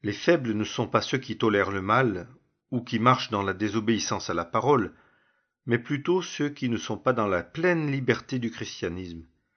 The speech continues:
ceux qui peuvent être très légaux sur des points mineurs,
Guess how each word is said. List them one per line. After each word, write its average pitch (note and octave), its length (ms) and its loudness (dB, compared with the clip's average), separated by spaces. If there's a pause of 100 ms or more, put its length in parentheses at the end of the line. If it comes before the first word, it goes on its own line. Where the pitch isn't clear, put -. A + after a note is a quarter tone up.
(300)
ceux - 300 0
qui C#3 160 -8
peuvent B2 260 -4
être A2+ 240 -2
très - 220 2
légaux A#2 440 2
sur - 200 -6
des G#2 100 -4
points G2+ 220 -2
mineurs, F#2 520 -6